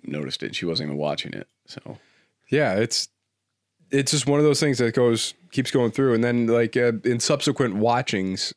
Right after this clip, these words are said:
Speaker 2: viewings of this actual, actu-, of this movie, I kinda notice a little more details than I remember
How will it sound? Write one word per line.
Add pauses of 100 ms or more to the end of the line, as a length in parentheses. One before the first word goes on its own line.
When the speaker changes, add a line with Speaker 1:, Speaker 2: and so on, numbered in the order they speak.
Speaker 2:
viewings
of
this
actual, (220)
actu-,
of
this
movie, (720)
I
kinda
notice
a
little
more
details
than
I
remember